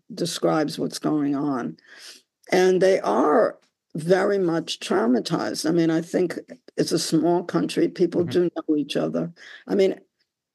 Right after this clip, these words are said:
Speaker 1: I was actually on one of the, I went in nineteen sixty-two, sixty-three when I was in Israel. I was on one of those kibbutzim that was, uh, that was attacked.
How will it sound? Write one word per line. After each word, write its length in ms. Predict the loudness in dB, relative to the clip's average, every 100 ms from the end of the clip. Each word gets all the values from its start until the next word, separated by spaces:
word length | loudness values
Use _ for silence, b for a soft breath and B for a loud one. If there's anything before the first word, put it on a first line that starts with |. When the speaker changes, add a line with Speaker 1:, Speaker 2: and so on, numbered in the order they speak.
| _ _ _ _ 0
Speaker 1:
I 160 | 2
was 200 | 4 2
actually 600 | 2 0 0 2 4 4
on 240 | 2 2 2
one 180 | 2
of 100 | 0
the, 160 | -2 -2
I 60 | 0
went 240 | 0 0 -2
in 200 | -2 0
nineteen 400 | 0 -2 -4 -2
sixty-two, 1080 | -2 -4 -2 -4 -4 -12 _ -8 0 2
sixty-three 880 | 2 -2 -4 -2 -4 -4 -2 2 4
when 180 | 2 0
I 120 | 0
was 180 | -2 -2
in 140 | -2 -2
Israel. 380 | -2 0 0
I 120 | 0 -2
was 180 | 0
on 120 | 0 2
one 140 | 2
of 100 | 2
those 220 | 0 0
kibbutzim 600 | -2 -2 -2 0 0 2
that 120 | 0 0
was, 220 | -2 0
uh, 300 | 0 0 0
that 160 | -2 -2
was 160 | -4
attacked. 680 | -8 -4 -4 -4 -8 -14